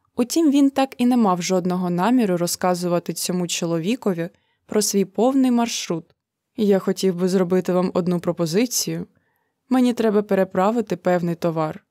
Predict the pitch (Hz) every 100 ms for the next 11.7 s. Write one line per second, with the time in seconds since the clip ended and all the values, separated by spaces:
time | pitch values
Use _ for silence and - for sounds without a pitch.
0 | _ - 202 202 190 202 202 190 196 277
1 | 285 185 180 180 170 165 - _ _ _
2 | _ 349 214 196 196 175 165 165 - _
3 | _ - 220 214 170 - - 180 180 -
4 | _ _ _ - 294 311 311 240 233 220
5 | 208 202 190 165 156 165 214 _ _ _
6 | - 196 202 190 208 208 - 180 180 180
7 | 180 180 180 175 - 247 269 196 196 _
8 | _ 277 - 294 214 170 - - 208 -
9 | _ _ _ 269 294 254 214 202 196 190
10 | 185 202 - 196 - 180 175 202 _ _
11 | 170 185 - 190 185 180